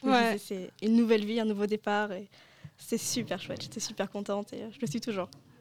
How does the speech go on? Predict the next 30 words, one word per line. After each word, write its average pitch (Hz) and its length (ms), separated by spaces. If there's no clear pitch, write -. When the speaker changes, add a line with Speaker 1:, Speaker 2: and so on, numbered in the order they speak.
Speaker 2:
Mais 247 160
c'était 247 260
pas 262 220
t-, - 160
c'était 254 320
pas 247 160
trop 269 320
pour 285 340
le 247 180
début 240 360
parce 240 300
que, 214 480
comme 247 160
tu 247 100
ne 233 100
parlais 240 280
pas 240 180
du 233 140
tout 285 180
le... 214 920
Ah, 208 100
j'ai, 196 340
j'ai 196 120
déjà 202 320
Speaker 1:
Le 240 120
slovaque ? 247 580
Speaker 2:
Le 226 100
slovaque 226 600
et, 220 200
euh, 202 640